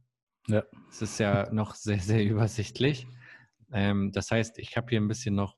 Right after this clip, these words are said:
Speaker 2: meine Ruhe, bevor, bevor fünf G geflutet wird. Und, ähm, vielleicht können wir mal einen kurzen Ausblick machen. Also am sechsten November kann man vorbestellen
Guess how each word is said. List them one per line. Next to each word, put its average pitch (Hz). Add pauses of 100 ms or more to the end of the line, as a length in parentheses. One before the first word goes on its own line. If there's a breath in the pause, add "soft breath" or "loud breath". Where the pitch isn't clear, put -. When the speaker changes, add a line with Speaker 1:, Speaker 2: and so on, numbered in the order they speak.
Speaker 2:
meine 98
Ruhe, 107
bevor, 101
bevor 98
fünf 104
G 107
geflutet 104
wird. 98 (680 loud breath)
Und, 101
ähm, 98 (880)
vielleicht 113
können 160
wir 151
mal 120
einen 107
kurzen 127
Ausblick 123
machen. 120
Also 113 (300 loud breath)
am 107
sechsten 127
November 123
kann 123
man 117
vorbestellen 113